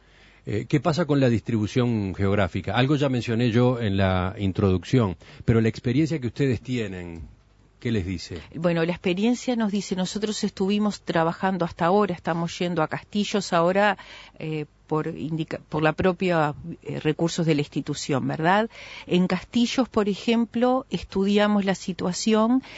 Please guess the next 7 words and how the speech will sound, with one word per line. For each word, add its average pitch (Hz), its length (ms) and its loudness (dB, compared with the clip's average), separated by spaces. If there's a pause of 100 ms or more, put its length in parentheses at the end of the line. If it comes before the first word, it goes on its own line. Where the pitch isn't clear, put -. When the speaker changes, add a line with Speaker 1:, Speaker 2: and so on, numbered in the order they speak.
(240)
Speaker 2:
y 190 140 2
había 190 320 4
fantasías 180 880 0
en 208 80 0
la 185 100 2
población, 180 720 0
inclusive 202 720 2